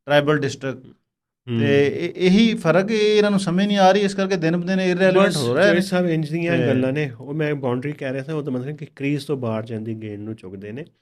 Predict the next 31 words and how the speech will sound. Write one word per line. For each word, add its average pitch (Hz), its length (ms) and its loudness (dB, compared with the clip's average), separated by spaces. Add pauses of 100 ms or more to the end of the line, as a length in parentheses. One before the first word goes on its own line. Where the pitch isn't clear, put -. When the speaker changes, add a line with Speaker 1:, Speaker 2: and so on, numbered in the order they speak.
(160)
Speaker 1:
ਹੂੰ। 113 300 -10
Speaker 2:
ਤੇ 139 80 -4
ਬਸ 165 340 -4
ਇਹ 175 280 0
ਇਹਨਾਂ 170 160 -4
ਕੋਲ 160 200 -8
ਚੁੱਕੀ 165 380 -8
ਨਹੀਂ 135 220 0
ਜਾਏ-, 117 440 -2
ਜਾਏਗੀ। 127 560 -2 (260)
ਅਹ, 107 420 -8
ਖਾਨ 135 480 -4
ਉਹਦੀ 135 260 -8
ਜਗ੍ਹਾ 131 200 -2
'ਤੇ 127 120 -6
ਕੋਈ 135 280 -10
ਹੋਰ 113 260 -4
ਇਸ 135 160 -4
ਤਰ੍ਹਾਂ 131 200 -10
ਦੀ 131 100 -6
ਕੋਈ 123 160 -8
ਗੁਗਲੀ 117 320 -4
ਕਰਾਏਗਾ, 113 520 -8 (460)
ਉਹ, 135 520 0
ਉਹ 123 100 -2
ਵੀ 139 100 -2
ਸਮਝ 127 280 -4
ਨਹੀਂ 123 200 -4
ਆਣੀ 113 280 -2
ਇਹਨਾਂ 110 180 -6
ਨੂੰ। 101 140 -12